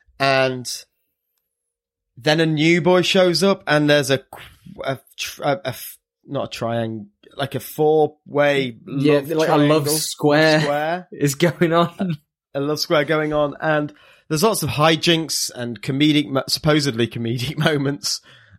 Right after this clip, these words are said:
Speaker 1: um, which are, are, are trying to tell this story of this boy who is, one that, that we have missed out is that he's very unlucky. He has
Speaker 2: Yes, he was born under an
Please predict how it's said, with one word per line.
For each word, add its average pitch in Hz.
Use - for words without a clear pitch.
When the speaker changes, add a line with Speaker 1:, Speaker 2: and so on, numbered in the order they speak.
Speaker 1:
um, 120
which -
are, 135
are, 135
are 135
trying 156
to 131
tell 143
this 127
story 127
of 110
this 127
boy 160
who 151
is, 135
one 156
that, 143
that 127
we 123
have 151
missed 151
out 147
is 117
that 120
he's 117
very 180
unlucky. 190
He 151
has 151
Speaker 2:
Yes, 156
he 156
was 135
born 170
under 139
an 135